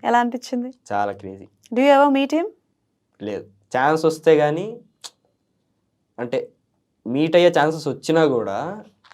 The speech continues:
Speaker 2: అది ఒక యాక్టర్గా.
Speaker 1: రావాలని కోరుకుంటున్నావు?
Speaker 2: అది. So ఆయన పక్కన ఒక రోల్ చేస్తూ
Speaker 1: మ్మ్.
Speaker 2: అలా రావాలని కోరుకుంటాను నేను.
Speaker 1: ఓకే, ఒకవేళ రోల్ రాకుండా అవకాశం వచ్చినా కలవు?
Speaker 2: కలవనని కాదు, అది కూడా ఒక యాక్టర్గానే కలవాలని నాకు ఎప్పుడు ఉంటది.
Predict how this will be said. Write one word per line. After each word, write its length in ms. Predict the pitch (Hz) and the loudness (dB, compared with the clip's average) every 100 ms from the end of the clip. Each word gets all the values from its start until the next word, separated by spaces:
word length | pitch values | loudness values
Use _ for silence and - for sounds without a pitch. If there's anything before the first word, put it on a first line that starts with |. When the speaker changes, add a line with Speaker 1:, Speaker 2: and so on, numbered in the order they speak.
| _ _ _ - | _ _ _ -2
Speaker 2:
అది 140 | 135 | 0
ఒక 120 | 135 127 | 2 2
యాక్టర్గా. 520 | 123 - 139 110 87 _ _ _ _ _ _ | -2 -2 -6 -6 -12 _ _ _ _ _ _
Speaker 1:
రావాలని 500 | 233 220 240 254 247 | 6 10 8 6 2
కోరుకుంటున్నావు? 580 | 220 214 220 196 113 95 | 0 -2 -4 -6 -6 -6
Speaker 2:
అది. 60 | - _ _ _ _ _ _ _ _ _ - | -12 _ _ _ _ _ _ _ _ _ 0
So 60 | |
ఆయన 260 | 123 120 120 | 4 4 0
పక్కన 300 | 117 - 135 | -6 -4 -4
ఒక 140 | 135 | -4
రోల్ 280 | 107 113 120 113 | -4 0 0 -2
చేస్తూ 400 | 107 - 95 - - _ _ | -4 -12 -12 -14 -16 _ _
Speaker 1:
మ్మ్. 120 | 214 214 | -6 0
Speaker 2:
అలా 140 | 120 | 2
రావాలని 420 | 113 117 117 117 | 2 0 -2 -8
కోరుకుంటాను 460 | 120 98 95 92 95 | -14 -20 -20 -18 -18
నేను. 160 | 98 - _ _ - | -20 -20 _ _ -8
Speaker 1:
ఓకే, 260 | 202 - - | -8 -6 -6
ఒకవేళ 360 | 214 247 262 247 | 0 4 4 4
రోల్ 200 | 240 254 | 2 2
రాకుండా 420 | 247 240 262 254 | 0 0 0 -2
అవకాశం 340 | 226 247 247 | 0 -4 -4
వచ్చినా 240 | 247 269 349 | -8 -6 -2
కలవు? 520 | 269 220 190 185 _ _ _ _ _ _ | 0 -2 -6 -20 _ _ _ _ _ _
Speaker 2:
కలవనని 400 | 123 135 165 170 160 | 0 4 4 4 4
కాదు, 180 | 151 | 6
అది 160 | 165 151 | 4 4
కూడా 340 | 165 175 175 - _ _ _ _ _ _ _ _ _ 123 | 4 4 4 -4 _ _ _ _ _ _ _ _ _ -2
ఒక 120 | 131 | 2
యాక్టర్గానే 500 | 139 156 175 180 180 | 2 4 2 4 4
కలవాలని 420 | 151 151 151 156 | 4 6 4 2
నాకు 180 | 156 123 | -2 -4
ఎప్పుడు 200 | - 107 | -10 -12
ఉంటది. 220 | 98 90 | -14 -18